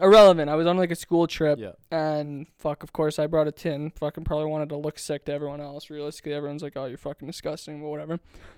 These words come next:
Speaker 1: So I had a tin, and we would, uh, it was in high school. You always wanted to kind of convince, not necessarily peer pressure, but you, you wanted to be that guy that gave somebody who doesn't do bad things, or, you know, air quote,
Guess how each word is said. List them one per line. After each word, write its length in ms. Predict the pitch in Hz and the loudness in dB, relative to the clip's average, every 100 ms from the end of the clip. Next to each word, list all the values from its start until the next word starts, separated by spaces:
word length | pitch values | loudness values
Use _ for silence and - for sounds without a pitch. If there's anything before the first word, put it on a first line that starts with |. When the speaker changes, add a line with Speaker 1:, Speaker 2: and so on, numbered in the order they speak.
| - | 0
Speaker 1:
So 60 | |
I 20 | 175 | 4
had 60 | |
a 40 | 165 | 4
tin, 320 | 190 165 175 - _ _ _ _ _ _ _ | 2 0 -2 -6 _ _ _ _ _ _ _
and 400 | 180 156 143 143 - _ - _ _ _ _ _ _ _ _ | -2 0 0 -4 -10 _ -20 _ _ _ _ _ _ _ _
we 220 | 190 185 | 4 6
would, 500 | 175 165 160 151 165 _ _ _ _ _ _ _ _ _ | 6 6 2 -4 -18 _ _ _ _ _ _ _ _ _
uh, 80 | - - | -14 -10
it 140 | 254 | -6
was 240 | 311 226 | -4 -6
in 160 | 208 262 | 0 2
high 200 | 214 196 | 4 2
school. 180 | 233 269 | 2 -2
You 140 | 220 | 4
always 260 | 170 196 180 | 6 6 4
wanted 280 | 175 170 175 | 2 0 -2
to 80 | - | -4
kind 200 | 180 156 | -4 -4
of 140 | 131 _ _ | -6 _ _
convince, 380 | 165 147 123 123 | -8 -6 -6 -4
not 180 | 220 196 | -4 -2
necessarily 300 | 175 143 139 | -6 -6 -8
peer 280 | - 180 | -4 -2
pressure, 380 | 180 214 220 240 | 0 -2 -2 -4
but 140 | 175 139 | -4 -4
you, 240 | 156 147 | -4 -4
you 160 | - 202 | -6 0
wanted 320 | 202 226 220 | 4 6 4
to 60 | 180 | 0
be 120 | 180 | 2
that 180 | 170 156 | 4 4
guy 200 | 156 139 | 2 0
that 100 | 143 | 0
gave 180 | 151 156 | -2 -4
somebody 320 | 147 139 147 | -6 -6 -6
who 120 | 170 | -4
doesn't 500 | 143 131 135 - 170 | -4 -4 -6 -10 -10
do 340 | 147 123 123 - _ _ | -8 -6 -8 -10 _ _
bad 300 | 143 123 185 | -4 -4 -6
things, 480 | 127 123 151 175 - - - | -8 -6 -6 -8 -14 -20 -14
or, 260 | - 156 151 | -10 -8 -10
you 140 | 180 143 | -12 -10
know, 180 | 101 180 _ - - | -10 -12 _ -20 -14
air 160 | 165 147 | -6 -6
quote, 320 | - 135 127 | -4 -4 -4